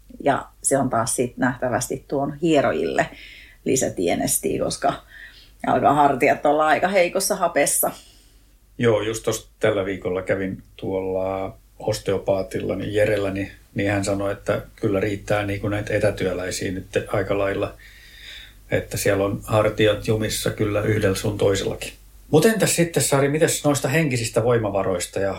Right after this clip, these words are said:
Speaker 2: omasta jaksamisesta on pidetty huolta tänä vuonna?
Speaker 1: Niin, mä nyt näkisin, että ainakin meidän parisuhteen osalta niin meillä on ollut enemmän aikaa olla yhdessä.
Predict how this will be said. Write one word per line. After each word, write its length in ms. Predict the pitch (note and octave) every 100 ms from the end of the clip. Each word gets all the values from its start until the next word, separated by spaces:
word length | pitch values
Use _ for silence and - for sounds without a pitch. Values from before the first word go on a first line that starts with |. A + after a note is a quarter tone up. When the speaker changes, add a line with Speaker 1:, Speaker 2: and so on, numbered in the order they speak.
| -
Speaker 2:
omasta 340 | B2 A#2 - A#2
jaksamisesta 640 | D3 - G2+ F#2+ - F#2+
on 80 | F2
pidetty 300 | F#2 F2+ -
huolta 400 | - F#2+ F2 - - - _ _
tänä 240 | G#2+ F#2
vuonna? 220 | D#2+ E2 - - - - - - - - - -
Speaker 1:
Niin, 680 | F#4 F#4 C4 F3+ F#3 F#3 F#3+ - - - - - - _ -
mä 120 | F4+
nyt 220 | D#4 B3+
näkisin, 500 | C4+ C4+ A#3+ A3+ G3+
että 320 | G3 F#3+ -
ainakin 460 | F#3+ F#3+ F#3+ F3 E3 - _ _ _
meidän 260 | F#3 F3+ E3+
parisuhteen 960 | F#3 F3+ E3 E3 D3+ - - B2+ A#2 -
osalta 580 | - C3 B2+ B2 B2 B2
niin 240 | B2+ B2 B2 -
meillä 200 | E3 C#3
on 60 | B2+
ollut 140 | B2+
enemmän 380 | B2+ C3+ A#2 -
aikaa 720 | C3+ D#3+ - B3 A#3 A#3 - _ -
olla 280 | C#3+ D#3+ F#3+
yhdessä. 600 | G#3+ A3+ B3+ B3 -